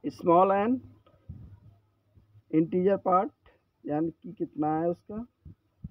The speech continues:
और इसमें एक जो condition है minus number, यानी कि जो number होगा वो not equal to क्या होगा, ज़ीरो होगा, ठीक है। अगर number zero होगा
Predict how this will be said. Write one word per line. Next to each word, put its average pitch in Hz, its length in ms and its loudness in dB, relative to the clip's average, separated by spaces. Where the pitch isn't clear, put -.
और 247 320 -4
इसमें 214 400 -10
एक 220 220 -4
जो 214 100 -8
condition 180 600 -6
है 202 80 -10
minus 170 440 -4
number, 151 520 -4
यानी 170 220 -6
कि 208 120 -18
जो 214 180 -4
number 165 360 -4
होगा 165 280 -4
वो 185 240 -10
not 160 440 2
equal 143 340 0
to 185 140 -4
क्या 165 120 4
होगा, 135 280 2
ज़ीरो 190 340 6
होगा, 120 360 2
ठीक 175 140 2
है। 196 60 0
अगर 156 180 6
number 214 280 4
zero 185 340 8
होगा 208 320 6